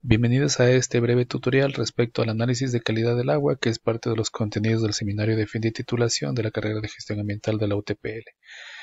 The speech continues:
Antes de iniciar, describamos un poco a qué nos referimos cuando hablamos de calidad. Básicamente, en, cuando nosotros, eh, decimos que algo tiene calidad, es cuando asignamos un conjunto de propiedades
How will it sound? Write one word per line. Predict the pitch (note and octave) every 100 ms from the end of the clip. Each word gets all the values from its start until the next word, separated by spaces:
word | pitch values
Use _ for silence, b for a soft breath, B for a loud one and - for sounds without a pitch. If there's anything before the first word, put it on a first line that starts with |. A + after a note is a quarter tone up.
| B B B
Antes | - C3 E3
de | C#3+
iniciar, | D3 C#3 D#3+ D3+
describamos | C#3 - B2 B2+ C3
un | B2+
poco | B2 C3+ C3
a | A#2
qué | -
nos | C3 B2+
referimos | A2+ A2+ A2+ A#2 A#2
cuando | - G#2 G2+ G2+ G2+
hablamos | G#2 A#2 A#2+
de | A2+
calidad. | - G#2 A2 - - B B B B _
Básicamente, | B2 B2+ D#3 C3+ D3 D3 C#3 C#3+ -
en, | A#2+ A#2 A2+ A#2 - _
cuando | G#2+ G#2+ A2
nosotros, | G#2 D3 D3+ C#3+ - -
eh, | A#2
decimos | G#2+ - C#3+ C3+ B2
que | -
algo | A#2+ A#2
tiene | B2+ C3
calidad, | B2+ C3 D#3 D3+ -
es | - B2+
cuando | - - C3 B2+ B2 A#2 A2
asignamos | A2 - A2+ C3 C#3+ B2+
un | B2
conjunto | A#2+ A2 - C#3 C#3
de | A#2+
propiedades | - A#2 A#2+ A#2+ C3+ C3+